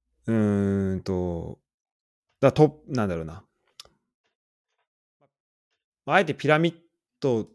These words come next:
で言った方がちょ-、ちょ-、ちょっと説明しやすいからそうやって言うけど、そのジェイワンとか、その海外に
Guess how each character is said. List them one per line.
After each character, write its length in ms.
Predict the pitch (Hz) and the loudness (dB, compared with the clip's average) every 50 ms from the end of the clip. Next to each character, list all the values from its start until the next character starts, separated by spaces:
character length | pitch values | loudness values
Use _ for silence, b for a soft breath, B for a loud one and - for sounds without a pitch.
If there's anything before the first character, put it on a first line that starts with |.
| _ _ _ - | _ _ _ -12
で 100 | - 107 | -8 -6
言 60 | 107 98 | -6 -6
っ 20 | |
た 140 | - - 117 | -4 -4 -2
方 20 | |
が 60 | 107 95 | -2 -2
ち 60 | 104 | -2
ょ-、 80 | 107 101 - _ _ - _ - _ - - - | -4 -6 -6 _ _ -20 _ -20 _ -18 -8 -4
ち 60 | - | -4
ょ-、 40 | 104 | -4
ち 180 | - - - 117 | -4 -2 -4 -4
ょ 0 | |
っ 20 | |
と 20 | 92 | -4
説 240 | - - 107 - 123 | -2 -4 -4 0 0
明 60 | 127 | 0
し 100 | 117 - | 2 2
や 80 | 127 | 2
す 80 | 107 113 | 2 0
い 60 | 113 | 0
か 60 | 95 | -2
ら 40 | 92 | -2
そ 100 | - 107 | -2 -4
う 20 | 107 | -4
や 40 | |
っ 40 | - | -4
て 80 | - 107 | -2 -4
言 80 | 101 | -4
う 40 | 90 | -2
け 100 | - 90 | -4 -4
ど、 280 | 92 98 98 95 87 85 | -2 0 0 -2 -2 -6
そ 160 | - - 113 | -6 -6 -6
の 80 | 110 98 | -4 -2
ジ 120 | 92 151 | 2 4
ェ 100 | 175 185 | 4 6
イ 60 | 180 | 6
ワ 120 | 185 185 185 | 6 4 2
ン 200 | 175 160 135 - | 2 -2 -6 -8
と 200 | - - - 110 | -12 -12 -14 -10
か、 440 | - - 143 143 127 104 87 - - | -2 0 0 2 2 0 -4 -8 -10
そ 100 | - - | -12 -12
の 80 | 104 | -12
海 380 | - - - 208 214 214 196 160 | -12 -8 -2 0 2 2 4 4
外 240 | 143 131 113 107 101 | 2 2 2 0 -2
に 260 | 95 92 90 85 - | -6 -8 -10 -12 -14